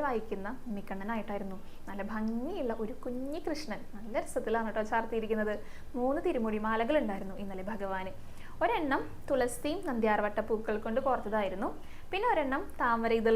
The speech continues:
കൊണ്ടായിരുന്നു. പിന്നെ ഒരെണ്ണം തെച്ചിയും നന്ദ്യാർവട്ടവും കൂടെ കോർത്തിട്ടായിരുന്നു ട്ടോ. അങ്ങനെയാണ്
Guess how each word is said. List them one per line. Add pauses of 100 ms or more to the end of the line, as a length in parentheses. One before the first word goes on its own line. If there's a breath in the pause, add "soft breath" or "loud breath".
(100)
കൊണ്ടായിരുന്നു. (460 loud breath)
പിന്നെ
ഒരെണ്ണം (200)
തെച്ചിയും (260)
നന്ദ്യാർവട്ടവും
കൂടെ (120)
കോർത്തിട്ടായിരുന്നു
ട്ടോ. (440 loud breath)
അങ്ങനെയാണ്